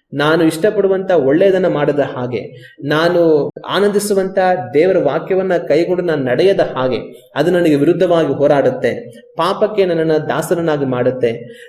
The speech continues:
ನಾನು ಒಳ್ಳೆಯದನ್ನ ಇಷ್ಟಪಟ್ರೆ ನನ್ನ ಮಾಂಸ ಕೆಟ್ಟದನ್ನ ಇಷ್ಟಪಡುತ್ತೆ. ನಾನು ಪರಿಶುದ್ಧತೆಯನ್ನು ಇಷ್ಟಪಟ್ರೆ ನನ್ನ ಮಾಂಸ ಪಾಪವನ್ನೇ ಇಷ್ಟಪಡುತ್ತೆ, ಪಾಪವನ್ನ ಬಯಸುತ್ತೆ.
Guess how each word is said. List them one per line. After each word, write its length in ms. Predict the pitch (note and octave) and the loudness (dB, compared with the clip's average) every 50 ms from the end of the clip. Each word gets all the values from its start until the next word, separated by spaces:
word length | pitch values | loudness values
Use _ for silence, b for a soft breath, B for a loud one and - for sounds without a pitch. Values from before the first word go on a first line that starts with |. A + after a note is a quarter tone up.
| B - | B -4
ನಾನು 320 | D3 E3 F#3 G#3+ G#3+ F3 | 0 0 2 4 4 4
ಒಳ್ಳೆಯದನ್ನ 380 | D#3 E3+ G3 A3+ A3+ A3+ A3 G#3 | 4 4 4 4 4 4 4 4
ಇಷ್ಟಪಟ್ರೆ 680 | F#3 - - G3 F3 E3 D#3+ - - C3 C3+ C3 C3 C3 - B B B B B | 2 2 0 0 0 0 0 0 2 0 2 2 0 -2 -8 B B B B B
ನನ್ನ 160 | - C#3+ D3+ | -4 -2 0
ಮಾಂಸ 440 | D3+ C#3+ C#3+ D3 E3 F#3+ G3 - - G3 F3+ E3+ D3+ - - - - - | 0 0 0 0 -2 -2 -2 0 0 0 0 0 -4 -8 -12 -16 -8 -4
ಕೆಟ್ಟದನ್ನ 400 | - D3 D3+ F#3+ F3+ F3 F3+ F3 | -4 -2 0 0 0 0 0 -2
ಇಷ್ಟಪಡುತ್ತೆ. 920 | D#3 C#3+ - - D3+ C#3+ C3+ A#2+ B2+ A#2+ - - A2 - B2+ - - - C#3 | -2 -2 0 -2 -2 0 2 0 0 0 -2 -4 -6 -6 -8 -14 -14 -4 -2
ನಾನು 200 | D3+ F#3 G#3 G3 | 0 0 0 0
ಪರಿಶುದ್ಧತೆಯನ್ನು 680 | - F3+ G3+ G#3 - B3 G3+ A3 G#3+ G#3+ G#3+ G3 F#3 | 0 0 0 0 -2 -4 0 0 0 0 0 -2 -2
ಇಷ್ಟಪಟ್ರೆ 880 | E3 D#3 - F3 E3+ - C#3 B2+ - C3+ C3 B2 B2 - - - - - - | -2 0 0 0 2 2 0 0 2 0 0 0 0 -6 -12 -18 -20 -10 -6
ನನ್ನ 180 | C#3 C#3+ C#3+ | -4 -2 0
ಮಾಂಸ 320 | D3 C#3+ D#3+ F#3 - - - F3 D#3+ C3+ - - - - - | 0 0 -2 -2 -2 -2 -2 -2 -2 -4 -6 -12 -16 -10 -6
ಪಾಪವನ್ನೇ 440 | C#3+ D3 E3+ F3 F3 E3+ E3+ E3+ D#3 | -2 -2 -2 0 0 0 0 0 0
ಇಷ್ಟಪಡುತ್ತೆ, 880 | C#3 C#3 - D#3+ D3 B2+ B2+ B2+ A#2+ A#2+ - A#2 A2+ A2+ A2+ - - - | -2 -2 -2 -2 0 0 0 -2 -2 -2 -2 -2 -2 -2 -10 -14 -12 -6
ಪಾಪವನ್ನ 460 | - D#3 F#3 F#3+ F3+ F#3+ G3 F#3 D#3+ | -4 -2 -2 0 0 0 2 2 0
ಬಯಸುತ್ತೆ. 840 | C3 B2+ B2+ D3+ E3+ E3 - E3+ E3 - - B2 A2 F#2 - - | 0 0 2 2 2 0 0 -6 -4 -2 -2 -2 -2 -4 -10 -16